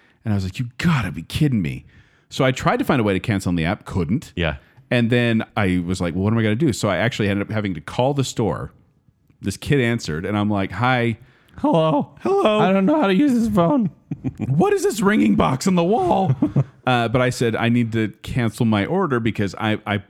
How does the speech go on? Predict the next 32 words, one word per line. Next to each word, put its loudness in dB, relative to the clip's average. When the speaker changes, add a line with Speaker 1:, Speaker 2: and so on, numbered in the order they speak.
Speaker 1:
ordered 0
at -4
the -4
wrong -2
place." -4
He's -12
like, -6
"Okay, -2
I, -4
I 0
can 0
do -2
that 0
for -2
you. -2
I 2
don't 4
know 2
if -2
that's -2
gonna -2
give -2
you 2
the 0
refund, -2
though." -8
Speaker 2:
Oh. 0
Speaker 1:
And 0
I 2
was -2
like, -4
"What?" -2